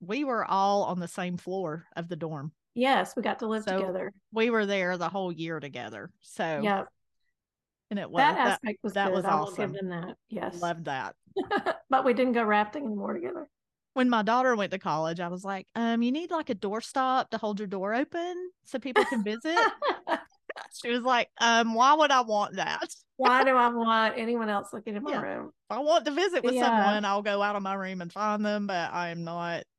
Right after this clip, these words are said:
Speaker 1: inviting, like, everybody down the hall into my room. So
Speaker 2: Yeah.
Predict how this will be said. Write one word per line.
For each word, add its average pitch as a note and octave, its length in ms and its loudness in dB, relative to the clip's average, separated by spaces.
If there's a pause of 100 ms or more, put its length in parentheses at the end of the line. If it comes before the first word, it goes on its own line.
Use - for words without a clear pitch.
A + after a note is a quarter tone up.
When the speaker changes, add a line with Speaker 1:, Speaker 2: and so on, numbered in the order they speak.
(240)
Speaker 1:
inviting, D#3+ 760 -4
like, D3+ 240 -8 (120)
everybody D3+ 500 -8
down C#3+ 220 -10
the C#3+ 60 -10
hall D3+ 480 -8
into E3+ 200 -6
my E3 160 -4
room. F#3+ 480 -6
So - 160 -10
Speaker 2:
Yeah. A#3 380 0